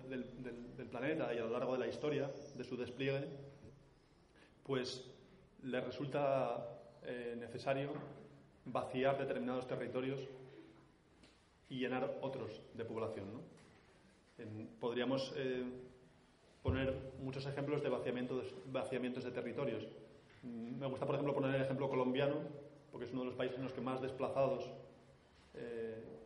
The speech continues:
y desplazadas hay en el mundo, y es uno de los países, eh, que hasta m-, muy recientemente era de los que más personas pedían asilo al Estado español, y la mayor parte de ellas eran denegadas, ¿no?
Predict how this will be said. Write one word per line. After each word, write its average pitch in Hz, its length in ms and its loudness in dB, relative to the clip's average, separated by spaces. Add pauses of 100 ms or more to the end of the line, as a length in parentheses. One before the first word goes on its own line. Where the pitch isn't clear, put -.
(100)
y 131 60 -6
desplazadas 127 560 0
hay 127 120 2
en 120 80 0
el 120 60 -2
mundo, 143 440 0 (640)
y 123 80 -2
es 117 120 -2
uno 127 160 2
de 131 40 4
los 131 100 2
países, 135 340 0 (460)
eh, 151 120 -8 (560)
que - 80 -2
hasta 117 240 0
m-, 120 420 -2 (160)
muy 131 520 4
recientemente 139 840 2
era 127 140 4
de 135 40 6
los 135 120 6
que 131 80 0
más 131 260 4 (460)
personas 139 280 2
pedían 127 300 4
asilo 123 380 0 (720)
al 123 100 2
Estado 127 180 2
español, 135 380 4
y - 720 -4
la 117 60 -4
mayor 117 180 0
parte 120 200 4
de 120 60 4
ellas 120 180 2 (280)
eran 117 180 -4
denegadas, 123 440 2
¿no? - 80 -2